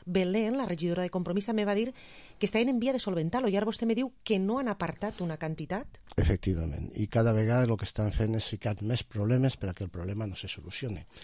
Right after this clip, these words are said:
Speaker 2: I el problema realment està produït per el Partit Socialista en el moment en què produeix el canvi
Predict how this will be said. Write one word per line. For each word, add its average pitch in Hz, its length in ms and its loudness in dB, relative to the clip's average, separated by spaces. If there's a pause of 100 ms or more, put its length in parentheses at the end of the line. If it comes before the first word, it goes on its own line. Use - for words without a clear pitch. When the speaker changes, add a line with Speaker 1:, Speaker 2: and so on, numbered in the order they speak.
(200)
Speaker 2:
I 127 80 2
el 120 80 2
problema 147 400 4
realment 139 480 2
està 127 240 -4
produït 113 400 -4
per 104 80 -4
el 98 80 -6
Partit 101 240 -6
Socialista 113 480 -2
en 110 80 -2
el 104 80 -2
moment 104 240 0
en 120 80 2
què 107 160 -4
produeix 101 400 0
el 101 80 0
canvi 110 400 0